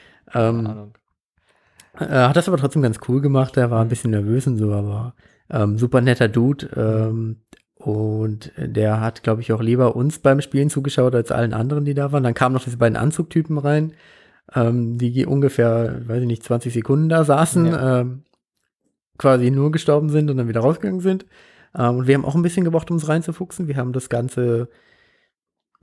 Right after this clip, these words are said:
Speaker 2: nachdem wir von Jonas und Oleg gehört haben, dass sie, ähm, nicht mal eine Minute gebraucht haben, um quasi das Level zu spielen, haben wir einfach elf Minuten gebraucht.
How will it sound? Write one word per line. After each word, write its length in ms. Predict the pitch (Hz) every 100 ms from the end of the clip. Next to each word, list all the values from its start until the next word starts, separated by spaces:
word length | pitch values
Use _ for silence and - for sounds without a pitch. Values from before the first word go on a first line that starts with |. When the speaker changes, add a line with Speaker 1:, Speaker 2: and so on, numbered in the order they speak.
| _ -
Speaker 2:
nachdem 480 | 135 - 165 196
wir 120 | 190 180
von 300 | 156 127 113
Jonas 520 | 127 175 190 180 -
und 220 | 131 -
Oleg 260 | 135 151 156
gehört 320 | 147 151 151
haben, 260 | 151 151
dass 200 | 139 127
sie, 260 | - 120 120
ähm, 400 | - 110 110 113
nicht 220 | 135 -
mal 140 | 151 143
eine 120 | 131
Minute 680 | 127 - - 135 175 214
gebraucht 540 | 202 190 175 180 196 -
haben, 280 | 175 175 165
um 160 | 156
quasi 340 | 156 156 151 151
das 140 | 147
Level 320 | 160 160 170
zu 120 | 170
spielen, 360 | 165 - 175 151
haben 180 | 139 131
wir 140 | 135
einfach 280 | 139 - - - -
elf 300 | 147 208 -
Minuten 420 | 214 214 214 214
gebraucht. 560 | 208 208 202 269 -